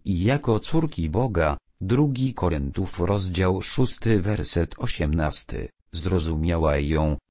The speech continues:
ujrzawszy ją córki, i bardzo dobrze się o niej wyrażała, błogosławioną nazwały,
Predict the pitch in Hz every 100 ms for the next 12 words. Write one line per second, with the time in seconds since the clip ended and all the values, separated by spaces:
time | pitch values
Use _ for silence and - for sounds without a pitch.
0 | _ 175 117 95 135 - - 113 104 95
1 | 90 - - 95 76 - 57 - _ -
2 | 87 71 101 123 87 90 76 76 67 76
3 | 73 - 90 101 98 85 82 73 78 69
4 | 73 95 67 69 69 - - - 87 95
5 | 87 87 - 82 80 110 131 131 123 110
6 | 90 80 82 73 64 62 60